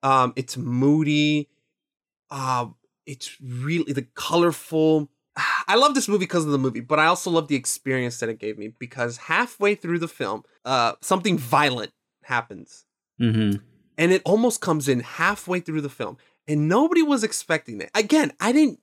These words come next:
Speaker 1: the trailer didn't give away much. I didn't know how violent this movie was gonna get, but something happens. The reaction that the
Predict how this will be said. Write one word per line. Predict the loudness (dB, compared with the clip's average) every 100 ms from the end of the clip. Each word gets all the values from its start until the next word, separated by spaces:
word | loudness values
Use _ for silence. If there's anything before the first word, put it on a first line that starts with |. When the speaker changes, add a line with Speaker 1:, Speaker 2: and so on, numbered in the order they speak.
| -6
Speaker 1:
the |
trailer | -4 0 2 4
didn't | 2
give | 2 0
away | -2
much. | -2 0 -2 -4 -6
I | 0
didn't | 0 2
know | 2 2
how | 2
violent | 0 2 2 0
this | -2 -4
movie | -4 -4
was | -4
gonna | -6
get, | -6 -10 -12
but | -8
something | -2 2 2 2 0
happens. | 0 -2 -2 -2 -6 -12 -14 -20 _ _
The | 0
reaction | 4 4 2 -2 -4 -4 -4
that | -6 -6
the | -18